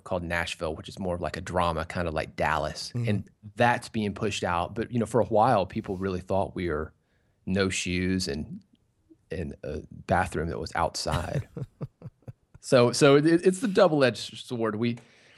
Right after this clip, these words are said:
Speaker 1: I always tell people, though, that Nashville, for a long time, we were kind of like, if, if you've ever been, like, to the,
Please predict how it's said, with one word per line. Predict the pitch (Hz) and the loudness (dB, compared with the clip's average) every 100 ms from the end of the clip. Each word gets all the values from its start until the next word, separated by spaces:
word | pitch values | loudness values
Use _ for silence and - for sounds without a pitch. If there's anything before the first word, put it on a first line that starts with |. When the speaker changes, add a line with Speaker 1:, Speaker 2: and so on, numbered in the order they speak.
| - - - | -20 -20 -2
Speaker 1:
I | 131 | 4
always | 139 127 | 4 4
tell | 135 | 2
people, | 113 117 113 | 2 0 0
though, | 104 101 | 0 0
that | 87 | -2
Nashville, | 98 104 107 - 92 | -4 -4 -4 -4 -6
for | - | -4
a | 98 | -4
long | 92 95 101 | -2 -2 -4
time, | - 92 98 85 82 - | -6 -4 -2 -4 -6 -12
we | - 104 104 104 | -16 -6 -2 -2
were | 95 90 | -2 -6
kind | - 95 | -4 -2
of | 90 | -2
like, | 85 82 80 80 - | -2 0 0 -2 -8
if, | 98 - | -16 -12
if | 107 | -6
you've | 113 104 | -2 0
ever | 98 95 | 0 0
been, | 95 90 87 90 - _ _ _ | 0 0 0 -4 -10 _ _ _
like, | - 73 | -6 -4
to | - 82 | -4 -4
the, | 76 67 | -2 -4